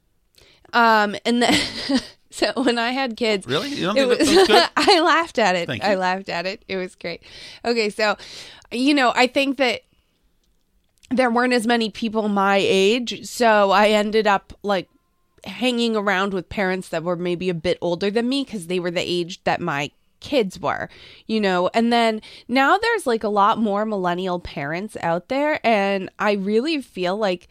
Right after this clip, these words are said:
Speaker 1: they maybe are hanging on to the pre-kid version of themselves more than people used to. I think part of it is,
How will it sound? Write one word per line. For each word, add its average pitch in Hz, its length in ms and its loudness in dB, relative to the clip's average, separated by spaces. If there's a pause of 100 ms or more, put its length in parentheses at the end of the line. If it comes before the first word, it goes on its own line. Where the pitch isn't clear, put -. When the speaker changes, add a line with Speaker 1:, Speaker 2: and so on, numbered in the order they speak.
(340)
Speaker 1:
they 214 280 4
maybe 196 580 0 (180)
are 202 440 4
hanging 190 520 -6
on 175 420 -4
to 165 300 -4
the 165 140 -8
pre-kid 170 680 -8
version 165 540 -6
of 156 140 -10
themselves 156 600 -6
more 170 460 -4
than 156 240 -10
people 160 320 -10
used 160 400 -10
to. 359 220 -6 (360)
I 254 100 2
think 277 280 -2
part 277 420 0
of 269 120 -4
it 220 320 0
is, 185 840 -2